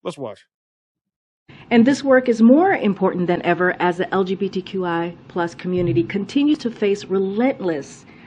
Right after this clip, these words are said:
Speaker 2: attacks from some Republicans across the country. From books bans to Don't Say Gay laws, maga extremists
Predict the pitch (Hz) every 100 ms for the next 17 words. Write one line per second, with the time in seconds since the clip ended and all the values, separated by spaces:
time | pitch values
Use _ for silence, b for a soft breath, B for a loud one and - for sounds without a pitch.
0 | B - - 185 180 - 185 180 220 208
1 | 202 202 170 175 180 185 - 139 123 -
2 | - 233 226 190 - - - - B B
3 | B B B - 240 220 247 - 214 214
4 | 208 202 208 - 214 196 196 196 196 -
5 | 196 185 175 180 170 165 160 160 151 156
6 | - 185 196 196 - 185 - 180 165 160
7 | -